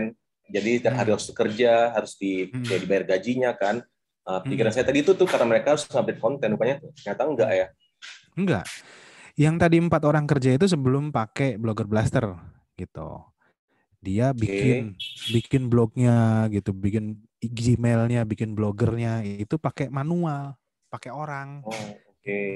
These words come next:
Speaker 2: Gitu. Empat orang itu dia targetnya sepuluh bulan mendapatkan seratus ribu blogger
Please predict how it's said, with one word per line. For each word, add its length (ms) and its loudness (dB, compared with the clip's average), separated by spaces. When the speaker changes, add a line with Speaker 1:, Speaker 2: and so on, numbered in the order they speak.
Speaker 2:
Gitu. 400 -14
Empat 320 -6
orang 320 -6
itu 160 -6
dia 240 -4
targetnya 400 -6
sepuluh 340 -8
bulan 460 -6
mendapatkan 560 -10
seratus 640 -12
ribu 240 -10
blogger 480 -8